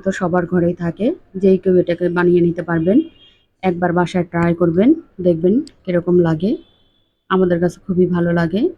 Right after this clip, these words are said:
আর রেসিপিটি যদি আপনাদের ভালো লাগে তাহলে লাইক, শেয়ার এবং সাবস্ক্রাইব করে দিবেন। আর এটা বোঝানোর কিছু নাই, আপনাদের দেখেই এভাবে কেটে নিতে হবে, বুঝতে হবে। আমি একইভাবে সবগুলো পটল এই যে কেটে নিয়েছি, তারপরে দশ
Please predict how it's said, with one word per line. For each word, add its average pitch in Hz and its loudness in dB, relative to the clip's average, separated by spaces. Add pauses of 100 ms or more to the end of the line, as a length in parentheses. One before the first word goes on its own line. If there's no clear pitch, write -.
(1200)
আর 175 0
রেসিপিটি 180 0
যদি 180 0
আপনাদের 170 -2
ভালো 175 2
লাগে 175 0 (240)
তাহলে 175 0
লাইক, 165 0
শেয়ার 175 -2
এবং 185 2 (180)
সাবস্ক্রাইব 175 -4
করে 180 2
দিবেন। 202 -2 (520)
আর 190 -4
এটা 190 0
বোঝানোর 214 2
কিছু 190 -2
নাই, 190 2
আপনাদের 175 0
দেখেই 180 2 (120)
এভাবে 170 0
কেটে 175 -2
নিতে 170 2
হবে, 170 -2 (120)
বুঝতে 175 -2
হবে। 165 0 (720)
আমি 190 4
একইভাবে 185 0
সবগুলো 180 0
পটল 180 2
এই 175 4
যে 175 -2
কেটে 175 0
নিয়েছি, 170 0 (120)
তারপরে 175 -2
দশ 175 0